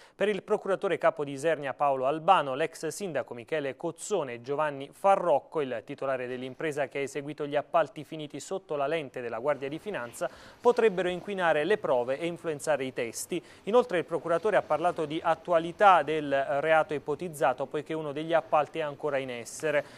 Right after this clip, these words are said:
Gli avvocati della difesa, Marco Franco, Ennio Mazzocco e Giuseppe Stellato, hanno presentato tre memorie e centinaia di pagine di documenti per dimostrare l'insussistenza delle accuse. "Non c'è stata alcuna corruzione", ha detto l'avvocato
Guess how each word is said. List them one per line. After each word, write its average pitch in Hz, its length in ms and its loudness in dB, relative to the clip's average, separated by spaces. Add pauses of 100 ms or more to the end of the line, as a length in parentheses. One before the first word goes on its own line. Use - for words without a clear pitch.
(140)
Gli 151 60 -2
avvocati 147 380 0
della 180 220 0
difesa, 185 460 -2
Marco 135 400 -6
Franco, 165 500 2
Ennio 131 240 -4
Mazzocco 151 680 -2
e 160 320 -4
Giuseppe 151 380 -6
Stellato, 156 540 -2
hanno 143 220 -2
presentato 170 640 -2
tre 208 180 -4
memorie 143 540 -2 (220)
e 208 120 0
centinaia 208 480 0
di 170 140 -4
pagine 165 400 0
di 147 100 -10
documenti 147 640 -4
per 135 140 -6
dimostrare 165 600 -2
l'insussistenza 165 1120 -6
delle 131 240 -4
accuse. 151 500 -2 (360)
"Non 220 140 -2
c'è 226 120 0
stata 220 260 0
alcuna 190 440 0
corruzione", 196 720 0
ha 147 40 0
detto 143 260 -4
l'avvocato 151 560 0